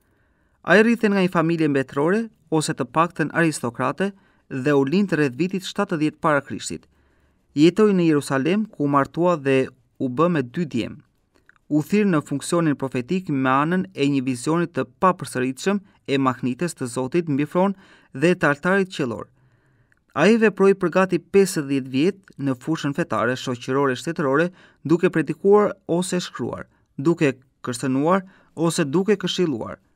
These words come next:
duke ngushëlluar ose parashikuar në një periudhë tepër kritike, pasi atëherë pra Izraeli adhuronte idhujt, ndërsa sirianët kërcënonin ekzistencën e tij. Ai luftoi për rikthimin e fesë së pastër judaike dhe foli për dënimin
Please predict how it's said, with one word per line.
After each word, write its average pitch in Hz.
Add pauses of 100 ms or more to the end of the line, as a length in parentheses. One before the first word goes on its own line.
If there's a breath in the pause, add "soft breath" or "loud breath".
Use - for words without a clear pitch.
duke 170
ngushëlluar 156
ose 160
parashikuar 151 (400 loud breath)
në 165
një 185
periudhë 202
tepër 220
kritike, 143 (360)
pasi 139
atëherë 139
pra 190 (460 soft breath)
Izraeli 160
adhuronte 175
idhujt, 123
ndërsa 139
sirianët 139 (240)
kërcënonin 160 (720 soft breath)
ekzistencën 156
e 139
tij. 95 (720)
Ai 175
luftoi 208
për 185
rikthimin 170
e 147
fesë 175
së 151
pastër 143
judaike 156
dhe 127
foli 147
për 127
dënimin 160